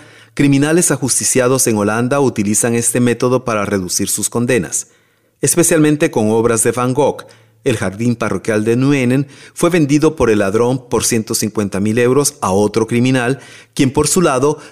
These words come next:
después lo vendiera a un empresario del transporte condenado por tráfico de drogas por cuatrocientos mil euros.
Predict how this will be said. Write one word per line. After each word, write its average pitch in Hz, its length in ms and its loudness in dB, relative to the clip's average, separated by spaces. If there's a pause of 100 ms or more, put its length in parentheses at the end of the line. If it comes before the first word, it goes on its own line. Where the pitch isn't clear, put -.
(120)
después 113 340 -2
lo 127 80 2
vendiera 123 460 2
a 95 160 -4
un 101 160 0
empresario 123 540 0
del 92 120 -2
transporte 120 720 -4 (240)
condenado 104 560 0
por 95 160 -6
tráfico 123 420 -4
de 151 140 2
drogas 135 460 2 (260)
por - 160 0
cuatrocientos 90 640 -4
mil 95 180 -2
euros. - 460 -10